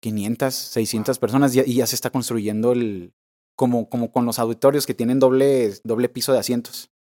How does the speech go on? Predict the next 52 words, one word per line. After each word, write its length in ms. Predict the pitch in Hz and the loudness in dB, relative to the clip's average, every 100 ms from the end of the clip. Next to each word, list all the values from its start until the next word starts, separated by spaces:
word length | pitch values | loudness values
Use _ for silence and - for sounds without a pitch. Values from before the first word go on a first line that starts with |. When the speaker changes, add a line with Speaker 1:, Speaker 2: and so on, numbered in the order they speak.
| - | -20
Speaker 2:
Ok. 140 | 110 107 98 _ _ - | -20 -20 -20 _ _ -10
Speaker 1:
Es 160 | 110 | -6
lo, 140 | 117 113 | -2 -2
lo 200 | 113 107 | -2 -2
que 80 | |
ya 40 | 107 | -4
estamos 280 | - 117 110 | -2 -4 -4
haciendo, 360 | 104 127 131 113 | -4 0 2 0
porque 200 | 113 107 | -2 -2
la 80 | |
iglesia 200 | 107 104 | -4 -4
está, 120 | 120 - | -8 0
ese, 260 | 131 190 | 2 4
ese, 160 | 175 185 | 2 4
ese 120 | 175 | 4
lugar 160 | 202 160 | 4 4
ya, 140 | 160 170 | 4 4
ya 140 | 143 | 4
es 40 | 147 | 4
nuestro, 300 | 147 143 127 | 2 -2 -2
que 80 | |
es 160 | 117 107 _ - | -4 -6 _ -2
lo 120 | 127 | -2
que 80 | 123 | 0
no 120 | 110 | -2
te 80 | 107 | 2
había 140 | 120 127 | 2 2
terminado 340 | - 117 107 | 0 0 0
de 60 | 127 | 2
platicar. 500 | 135 - - 120 - _ - | 0 0 -2 -2 -4 _ -12
Speaker 2:
Oh, 460 | 131 156 170 175 165 | -6 -4 -4 -6 -8
ok, 80 | 156 151 | -10 -14
ok. 80 | 147 | -14
Sí, 160 | 147 139 _ | -16 -20 _
Speaker 1:
Ese 180 | 131 131 | 0 0
Speaker 2:
es 60 | 160 | 2
Speaker 1:
co-, 60 | |
Speaker 2:
que 80 | 139 | 2
Speaker 1:
ese 120 | 135 | 4
lugar 260 | 151 127 123 | 4 6 6
ya 120 | 135 | 6
se 100 | 151 | 2
compró. 400 | 131 104 120 143 - | 0 0 0 0 -2
Speaker 2:
a 100 | - | -8
los 160 | 143 - | -8 -8
que 80 | 139 | -12
no 180 | 139 | -10
saben, 400 | 143 156 156 190 | -8 -4 -2 -4
me 80 | 170 | -8
estaba 260 | 135 147 143 | -10 -8 -8
platicando 840 | 160 147 131 135 139 147 147 139 | -8 -12 -14 -12 -10 -8 -10 -12
Samuel, 500 | - 131 123 131 185 | -14 -16 -14 -14 -16